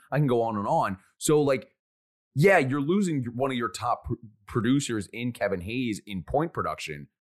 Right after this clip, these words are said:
but the point system, the point makeup is there to stay competitive.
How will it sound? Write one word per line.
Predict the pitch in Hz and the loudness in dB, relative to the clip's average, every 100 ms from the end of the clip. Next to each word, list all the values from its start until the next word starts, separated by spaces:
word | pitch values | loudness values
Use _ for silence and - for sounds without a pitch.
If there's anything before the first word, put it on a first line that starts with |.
| _ - | _ 0
but | 131 - _ _ _ _ - | 0 0 _ _ _ _ 0
the | 143 | 0
point | - 170 180 | 2 0 0
system, | - 156 143 123 - _ _ | -2 -4 -2 -2 -2 _ _
the | 127 | -4
point | - - 165 151 117 | -2 0 0 0 -2
makeup | 120 147 147 110 98 | 0 0 0 0 -2
is | 95 78 | -8 -4
there | 104 131 98 87 87 _ - | 0 0 0 -4 -6 _ -6
to | - 123 98 | 0 2 0
stay | - - 131 | -4 -2 -2
competitive. | 123 98 - 135 90 67 | -2 -4 -2 -2 -2 -8